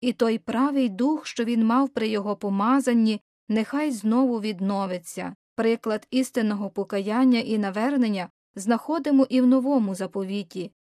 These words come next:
Савло, який згодом став святим апостолом Павлом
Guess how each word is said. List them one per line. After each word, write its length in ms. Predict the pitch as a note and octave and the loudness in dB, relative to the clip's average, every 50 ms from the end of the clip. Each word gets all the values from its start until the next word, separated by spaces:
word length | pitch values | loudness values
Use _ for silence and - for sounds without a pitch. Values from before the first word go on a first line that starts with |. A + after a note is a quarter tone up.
| _ _ _ _ - | _ _ _ _ -16
Савло, 540 | - - G3+ F#3+ F3+ F#3 F#3+ G#3+ C4 C#4 | -10 -6 -4 -4 -4 -2 -2 0 2 2
який 380 | B3 G3 F#3+ - - G#3+ G#3+ G#3+ | 2 0 -2 -2 -2 -2 -2 -2
згодом 480 | F#3+ - F#3+ A3 A3+ A3+ G3+ G#3+ A3 G#3+ | -4 -6 -6 -4 -4 -4 -2 -4 -4 -4
став 300 | - - A3 G#3+ A3 - | -4 -4 -4 -4 -4 -4
святим 440 | - A3 G#3 G3+ - G#3 G#3 G#3+ | -6 -8 -8 -6 -4 -4 -2 -2
апостолом 640 | - A3 G3+ - G#3 G#3 G3+ - - G#3 G3+ G3 G3 G3 | -4 -4 -6 -4 -4 -4 -4 -6 -6 -6 -4 -4 -4 -6
Павлом 520 | - G3 F#3 F#3 F#3+ G3 A3+ B3+ A#3+ | -6 -8 -6 -4 -4 -2 0 0 -2